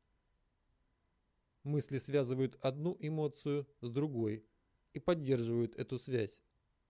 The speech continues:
Так что, проходя через свою повседневную жизнь, мы чувствуем движущуюся вперед волну болтовни, испещренной более красочными и напряженными взрывами эмоций. Эти мысли и эмоции выражают наше глубинное отношение к миру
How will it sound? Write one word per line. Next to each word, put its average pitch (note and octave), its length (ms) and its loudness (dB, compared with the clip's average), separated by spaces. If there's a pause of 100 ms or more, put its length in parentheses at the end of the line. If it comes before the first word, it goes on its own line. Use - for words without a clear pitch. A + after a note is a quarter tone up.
(140)
Так B2+ 160 -4
что, C3 320 -2 (460)
проходя C#3 420 2
через B2 340 -2
свою C3+ 260 4
повседневную C3+ 760 -2
жизнь, D3 340 -2 (760)
мы D3 120 -4
чувствуем D#3 480 -2
движущуюся C#3+ 800 -2
вперед E3 440 0 (220)
волну D3 400 0
болтовни, C3+ 680 2 (760)
испещренной C3 680 0
более B2+ 260 2
красочными B2+ 760 -2 (160)
и - 80 -6
напряженными B2+ 720 2
взрывами A#2+ 520 0
эмоций. C3 500 -2 (1300)
Эти C3 200 -4
мысли C#3+ 360 -2
и C3+ 240 -4
эмоции C#3+ 560 0
выражают D3 520 2
наше D3+ 240 -2
глубинное C#3+ 560 0
отношение C#3+ 580 -2
к - 80 -18
миру C3+ 460 0